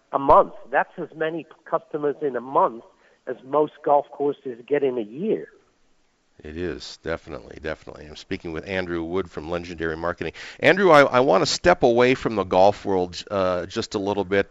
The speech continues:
Speaker 2: uh, 'cause I was reading something, uh, this week that I did not know, uh, about, uh, one of the things that you've been involved with. Uh, I happen to have a, a very good friend who, I believe she's just a consultant now, but she has worked for many years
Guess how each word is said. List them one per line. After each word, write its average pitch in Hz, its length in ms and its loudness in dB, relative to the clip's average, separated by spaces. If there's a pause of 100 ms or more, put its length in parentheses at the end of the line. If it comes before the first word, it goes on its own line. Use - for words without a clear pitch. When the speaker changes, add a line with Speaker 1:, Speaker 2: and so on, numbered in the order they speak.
Speaker 2:
uh, 90 220 -2
'cause 95 220 -6
I 101 80 0
was 98 200 -6
reading 160 340 -6
something, 110 540 -2 (460)
uh, 90 200 0
this 113 280 0
week 107 260 -4
that 98 120 2
I 90 100 4
did 110 240 0
not 101 300 2
know, 87 560 -2
uh, 82 260 -4
about, 82 560 -2
uh, 87 140 -6
one 87 180 -4
of 85 120 -6
the 80 100 -10
things 85 240 -8
that 82 100 -16
you've 82 180 -12
been 82 140 -6
involved 80 400 -4
with. 85 240 -4 (400)
Uh, 87 220 0
I 113 180 4
happen 131 460 2
to 104 80 0
have 107 340 2
a, 95 200 0
a 85 120 0
very 107 280 0
good 95 200 -4
friend 104 480 -4
who, 92 480 -6
I 87 120 -4
believe 117 280 -6
she's 85 320 -8
just - 300 -10
a - 20 -6
consultant 85 640 -4
now, 85 220 -2
but 78 160 -6
she 113 160 -6
has 90 120 -4
worked 117 280 -4
for - 120 -4
many 104 300 -2
years 92 500 0